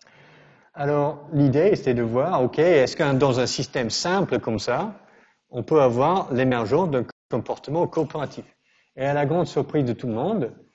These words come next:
le gagnant du tournoi, c'était la stratégie tit for tat, ou même, euh, donnant-donnant,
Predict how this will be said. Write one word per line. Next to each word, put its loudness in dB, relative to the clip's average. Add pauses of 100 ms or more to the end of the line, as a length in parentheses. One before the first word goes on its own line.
(200)
le 2
gagnant 2
du 2
tournoi, -4
c'était -2
la -4
stratégie -4
tit -2
for -10
tat, -6 (600)
ou -12
même, -4
euh, -8
donnant-donnant, -4